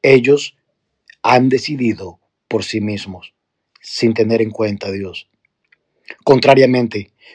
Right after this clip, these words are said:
Dios escogió a su Hijo Jesucristo. "Este es mi Hijo amado, en quien tengo complacencia", reza el Evangelio. Y aunque escogido y ungido por Dios,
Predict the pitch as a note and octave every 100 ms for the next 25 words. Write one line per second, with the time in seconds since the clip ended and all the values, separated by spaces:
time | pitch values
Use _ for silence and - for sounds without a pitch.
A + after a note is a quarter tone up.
0 | _ - G#2 D3+ D#3+ - F3 - C#3+ D3+
1 | C#3 B2+ B2 A#2 A2+ A2+ G#2+ G#2 G#2 -
2 | - - _ _ _ _ _ _ _ _
3 | - C#3 - D3 C#3 C3+ B2 A#2 B2+ -
4 | C#3 C3+ A2+ F2+ E2+ _ _ _ _ _
5 | _ B2+ A2 A2 A2 A#2 A2+ G2+ A2+ G#2
6 | G2+ - A2+ G#2+ G2+ F2+ _ _ _ _
7 | _ - B2 A2+ A#2 A2 G2+ G2+ A#2 G#2
8 | F#2+ _ _ _ - - - D3 C#3 A#2
9 | B2+ A2 _ - _ C3+ - - B2+ -
10 | D3 A3+ B3+ B3+ D#3+ A2+ C3+ D3 C#3 C#3+
11 | C3 A#2+ F#2+ -